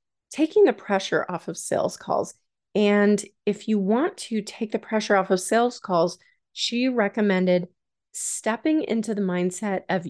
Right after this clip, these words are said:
using the expertise that you have in your area to help someone else make the buying decision. This kind of reminded me of what Victor Antonio had said in our conversation as well. And this means that sometimes you may be guiding them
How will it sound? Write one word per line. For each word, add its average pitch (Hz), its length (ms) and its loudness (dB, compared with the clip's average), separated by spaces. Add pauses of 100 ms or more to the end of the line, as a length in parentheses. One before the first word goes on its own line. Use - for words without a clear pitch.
using 220 520 0
the 254 160 0
expertise 196 800 -4 (100)
that 165 200 -2
you 196 220 0
have 220 220 -4
in 226 80 0
your 220 180 -2
area 175 480 0 (360)
to 196 80 -10
help 214 400 0
someone 240 320 2
else 175 340 0 (180)
make 180 340 2
the 180 60 0
buying 175 240 0
decision. 165 420 -2
This 240 180 0
kind 269 200 -4
of 262 60 0
reminded 196 420 0
me 185 180 -4
of 175 160 -12
what 175 420 -4 (500)
Victor 202 320 0
Antonio 180 520 2
had 175 260 -6
said 240 380 -6
in 196 120 0
our 180 140 2
conversation 175 840 -4
as 170 180 -8
well. 214 380 2 (500)
And 208 400 4
this 294 240 2
means 349 260 4
that - 140 0
sometimes 233 800 0 (360)
you 233 160 0
may 277 180 0
be 269 140 -2
guiding 214 480 -4
them 180 200 -2